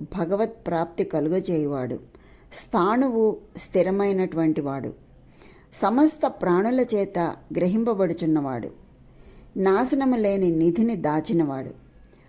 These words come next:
అంతటా అవతరించేవాడు, సమస్త భోక్తలకు ఫలములను కలిగించుచూ ఉన్నటువంటి వాడు, అధిష్టానముగా ఉండి ప్రపంచమును భరించువాడు,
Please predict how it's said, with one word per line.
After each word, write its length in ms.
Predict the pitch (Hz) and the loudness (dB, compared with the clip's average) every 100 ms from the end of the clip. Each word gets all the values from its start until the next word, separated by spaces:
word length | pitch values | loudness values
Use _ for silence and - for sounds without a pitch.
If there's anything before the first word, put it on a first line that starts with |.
| - - | -20 -8
అంతటా 460 | 151 151 202 196 233 | -6 -2 -2 0 -2
అవతరించేవాడు, 1000 | 226 190 202 190 185 180 151 143 123 - - _ - - - - | -2 -2 -2 -2 -2 -2 -2 -4 -8 -12 -18 _ -20 -20 -20 -4
సమస్త 600 | - 247 262 269 - 214 | 0 2 2 2 0 0
భోక్తలకు 880 | 185 190 208 208 240 214 202 180 175 175 | 0 2 0 2 0 0 0 -4 -4 -2
ఫలములను 500 | 156 180 202 220 220 | -2 0 0 0 -2
కలిగించుచూ 880 | 170 156 175 190 185 180 180 170 - | -2 -2 0 -2 -4 -6 -4 -4 -4
ఉన్నటువంటి 560 | 165 165 160 165 151 151 | 0 2 2 0 0 -2
వాడు, 500 | 139 - - - _ _ - - - - 147 | -4 -6 -10 -16 _ _ -20 -20 -20 -8 -2
అధిష్టానముగా 880 | 156 208 - 247 247 240 226 214 196 | 2 2 2 -2 0 0 0 0 2
ఉండి 440 | 170 165 214 311 - - | 2 2 0 -2 -4 -6
ప్రపంచమును 760 | 165 165 214 226 214 170 160 | -2 0 0 0 0 0 2
భరించువాడు, 760 | 196 180 165 170 190 180 143 - | 0 -2 -2 0 0 -4 -6 -8